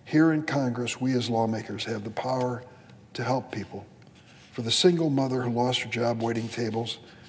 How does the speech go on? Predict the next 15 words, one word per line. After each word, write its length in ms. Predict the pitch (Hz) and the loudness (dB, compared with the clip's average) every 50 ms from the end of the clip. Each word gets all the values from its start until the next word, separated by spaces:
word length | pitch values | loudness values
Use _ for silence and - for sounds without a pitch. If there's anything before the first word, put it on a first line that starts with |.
| - - - | -20 -18 -14
because 300 | 131 120 - 127 120 110 | -8 -4 -2 -2 -2 -2
of 80 | 113 | -4
the 60 | 110 | -6
pandemic, 680 | 104 123 120 117 113 110 120 117 120 127 120 - - - - - - - - - - - - - - | -6 -4 -2 -2 -2 0 0 0 0 0 -2 -6 -10 -18 -20 -20 -20 -20 -20 -20 -20 -20 -20 -18 -10
we 120 | - 135 131 | -6 -4 -2
have 100 | 123 120 | -2 -2
the 80 | 123 | -4
power 360 | - - - 139 135 127 120 113 | -6 -4 -2 0 0 0 0 -2
to 120 | - 127 | -4 -8
help 260 | 113 117 131 123 123 - | -4 -2 -2 -2 -2 -4
her 80 | 110 | -8
pay 180 | 107 - - 117 | -8 -6 -6 -4
her 160 | 110 110 110 | -4 -2 -2
utility 540 | 110 110 113 110 - - 123 117 107 107 101 | -2 -4 -4 -4 -4 -4 -2 -2 -2 -4 -6
bills. 440 | 95 107 - - 101 104 - - | -6 -8 -8 -10 -10 -10 -10 -12